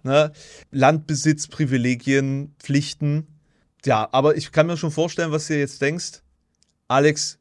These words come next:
kannst du bitte noch ein bisschen genauer erklären, was zu diesem Zeitpunkt in Brandenburg eigentlich Phase war? Natürlich, Mike.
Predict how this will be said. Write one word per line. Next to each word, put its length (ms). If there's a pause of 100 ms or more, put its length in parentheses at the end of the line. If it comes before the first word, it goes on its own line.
kannst 320
du 60
bitte 200
noch 120
ein 80
bisschen 320
genauer 500
erklären, 600
was 340
zu 120
diesem 380
Zeitpunkt 640
in 160
Brandenburg 680
eigentlich 380
Phase 400
war? 200 (320)
Natürlich, 840
Mike. 480